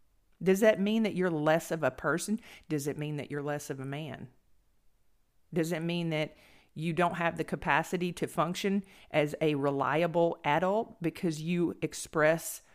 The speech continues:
a feeling of fear? When you say to someone, "I am afraid of this particular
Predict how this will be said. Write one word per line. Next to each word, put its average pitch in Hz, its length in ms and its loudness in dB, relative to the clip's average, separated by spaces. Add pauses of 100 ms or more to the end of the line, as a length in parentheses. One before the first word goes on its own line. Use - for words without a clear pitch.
(120)
a 151 80 0
feeling 165 460 0
of 131 80 -6
fear? 208 580 -2 (1000)
When 190 260 6
you 190 240 2
say 196 460 0
to 196 160 -8
someone, 180 460 -4
"I 165 140 -2
am 175 140 -4
afraid 156 520 -2
of 135 280 -6
this 160 260 0
particular 147 680 -4